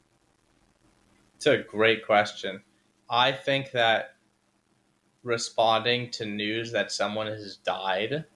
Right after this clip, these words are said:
the heaviest thing, is so brutal. And I don't know if there's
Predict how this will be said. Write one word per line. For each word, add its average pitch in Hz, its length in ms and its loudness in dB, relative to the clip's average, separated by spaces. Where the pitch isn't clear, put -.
the 98 100 2
heaviest - 720 -6
thing, 104 380 -6
is 135 200 -2
so 160 260 2
brutal. 131 560 -2
And 120 240 0
I 131 120 2
don't 160 160 0
know 160 100 2
if 160 100 -2
there's 127 180 -4